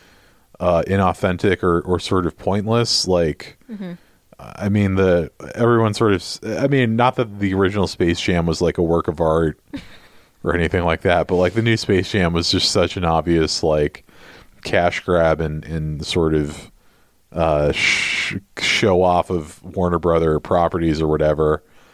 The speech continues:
Speaker 1: Um, so it's, I don't know, like, I, I kinda go back and forth on it. Like, I, I try and, I, I,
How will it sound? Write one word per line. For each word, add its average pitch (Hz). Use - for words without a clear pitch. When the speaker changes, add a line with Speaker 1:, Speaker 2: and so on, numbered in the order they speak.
Speaker 1:
Um, 80
so 156
it's, 151
I 185
don't 226
know, 147
like, 120
I, 165
I 156
kinda 196
go 185
back 147
and 120
forth 107
on 101
it. 92
Like, 101
I, 107
I 120
try 190
and, 123
I, 107
I, 139